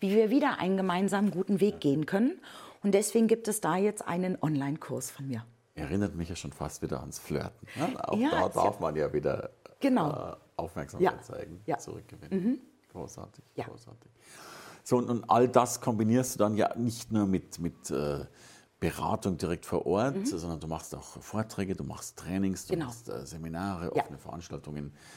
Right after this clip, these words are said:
Speaker 2: Wie darf ich mir das vorstellen?
Speaker 1: Also, ähm, das eine ist natürlich, wenn ich firmenintern unterwegs
Speaker 2: Mhm.
Speaker 1: bin und die Verkäufer begleite, dort schaue ich, was einfach das Unternehmen braucht.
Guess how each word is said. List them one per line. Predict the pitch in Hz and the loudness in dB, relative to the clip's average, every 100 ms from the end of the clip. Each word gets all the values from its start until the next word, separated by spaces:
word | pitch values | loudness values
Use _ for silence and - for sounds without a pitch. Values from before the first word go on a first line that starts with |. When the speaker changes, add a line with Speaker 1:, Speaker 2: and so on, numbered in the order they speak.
| - - | -20 -6
Speaker 2:
Wie | 92 | 0
darf | 92 82 | 2 0
ich | |
mir | 78 | -4
das | 71 - | -6 -10
vorstellen? | - - - - - - - - - - - - - - | -12 -14 -18 -20 -20 -20 -20 -20 -20 -18 -18 -18 -4 2
Speaker 1:
Also, | 170 165 170 170 165 | 4 4 6 8 8
ähm, | - 156 156 156 151 - - | 8 6 6 4 4 0 2
das | 160 | 2
eine | 160 175 208 208 | 4 6 6 6
ist | - | 4
natürlich, | 196 - 180 175 | 2 2 0 2
wenn | 143 | 2
ich | 139 | 2
firmenintern | - 302 320 277 247 254 254 233 | 2 4 4 4 4 4 0 2
unterwegs | 233 214 208 214 - | 0 2 2 2 0
Speaker 2:
Mhm. | |
Speaker 1:
bin | 196 202 202 | 2 4 4
und | - 165 160 165 - - - | 4 4 4 2 -2 -8 -4
die | 170 160 | -2 -2
Verkäufer | 151 180 - 196 175 180 | -4 -8 0 0 2 0
begleite, | 165 170 156 156 156 156 147 - - - | -2 0 2 2 2 -2 -2 -8 -16 -4
dort | 151 - | -4 0
schaue | 147 147 | 2 2
ich, | 147 | 2
was | 147 | -2
einfach | 156 156 147 | -2 -2 -4
das | 143 | -4
Unternehmen | 156 160 156 147 143 | -4 -2 -2 0 0
braucht. | 135 160 277 381 - | 2 4 4 0 -10